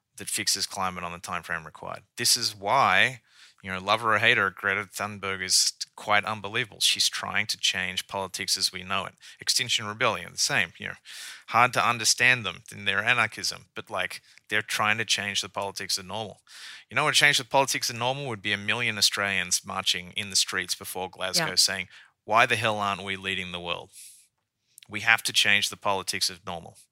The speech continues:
Speaker 1: The good news in Australia is changing the politics of normal is much easier in most of the other countries of the world, and it's in our economic interest. If you, you know, here's a different narrative. Scotty Morrison is trying to steal five thousand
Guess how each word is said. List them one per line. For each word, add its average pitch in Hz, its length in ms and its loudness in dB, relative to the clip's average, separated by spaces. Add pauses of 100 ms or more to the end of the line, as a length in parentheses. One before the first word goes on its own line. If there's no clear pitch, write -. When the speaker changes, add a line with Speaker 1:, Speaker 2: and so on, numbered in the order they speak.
(260)
Speaker 1:
The 98 80 -10
good 170 280 -2
news 139 220 8
in 107 60 0
Australia 151 460 6
is 101 160 2
changing 110 400 0
the 98 60 -6
politics 107 480 -2
of 101 80 -8
normal 101 240 -6
is 92 120 -6
much 113 220 0
easier 113 320 2
in 87 100 -4
most 95 240 0
of 90 60 -10
the 90 80 -4
other 107 140 -4
countries 90 340 -8
of 87 60 -18
the 85 40 -20
world, 98 240 -8 (380)
and 131 220 8
it's 113 160 2
in 117 80 -2
our 107 180 6
economic 104 460 -2
interest. - 480 -4 (500)
If - 220 -6
you, 175 160 -2 (200)
you 151 80 0
know, 107 180 2
here's 214 260 2
a - 20 -2
different 127 260 0
narrative. 135 380 6 (260)
Scotty 247 340 8
Morrison 151 440 6
is 139 80 6
trying 160 220 4
to 156 60 4
steal 175 260 2
five 160 300 6
thousand 151 380 4